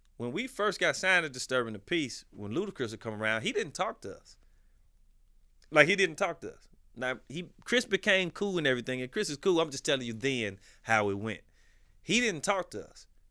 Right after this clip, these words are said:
Me and the track stars thought that was some strange shit. We like, "Damn, we on this label." Like, I don't, Shaka would be like, "He'll come around." But we thought it was weird. Where I'm from, that's fake.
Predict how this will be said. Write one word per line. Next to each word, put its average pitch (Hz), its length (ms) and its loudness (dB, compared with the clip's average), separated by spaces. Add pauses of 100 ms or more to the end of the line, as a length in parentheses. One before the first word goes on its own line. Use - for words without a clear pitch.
(520)
Me 135 120 -2
and 202 100 -2
the 170 40 -4
track 226 260 6
stars 151 320 0
thought 135 260 0
that 123 140 -2
was 110 100 -8
some 110 160 -10
strange 120 460 -2
shit. - 280 -4
We 196 80 -10
like, 151 220 -12
"Damn, 180 260 -14
we 339 160 -8
on 214 140 -12
this 160 160 -14
label." 262 380 -10
Like, 143 260 -6 (1160)
I 85 200 -18
don't, 294 100 -16 (120)
Shaka 139 400 2
would 107 100 -4
be 101 80 -6
like, 92 100 -10
"He'll 117 140 -6
come - 180 -16
around." 85 360 -20 (300)
But 143 80 -8
we 220 100 -6
thought 208 220 2
it 175 40 4
was 147 80 -2
weird. 143 140 -2
Where 185 120 2
I'm 233 100 2
from, 143 360 -4 (240)
that's 123 140 -4
fake. - 360 -4